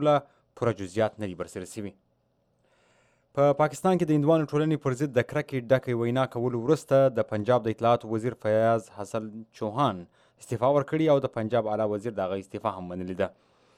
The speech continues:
د پنجاب د ایالتي کابینې وزیر د پاکستان او هند ترمنځ د تشنج په وخت کې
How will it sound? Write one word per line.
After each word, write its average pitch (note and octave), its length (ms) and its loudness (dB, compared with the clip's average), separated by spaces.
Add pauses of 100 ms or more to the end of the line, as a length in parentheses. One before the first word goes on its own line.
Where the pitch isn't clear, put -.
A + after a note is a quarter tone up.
(220)
د C3 180 -2
پنجاب D3+ 300 6
د C#3 100 10
ایالتي C#3 300 2
کابینې B2+ 260 2 (120)
وزیر B2+ 280 -2 (200)
د A2+ 120 -2
پاکستان A#2 480 0
او G#2+ 80 0
هند A#2 320 -4
ترمنځ A2+ 400 -2
د G2+ 160 -4
تشنج C3 400 -4
په B2 140 2
وخت - 180 -4
کې - 160 -8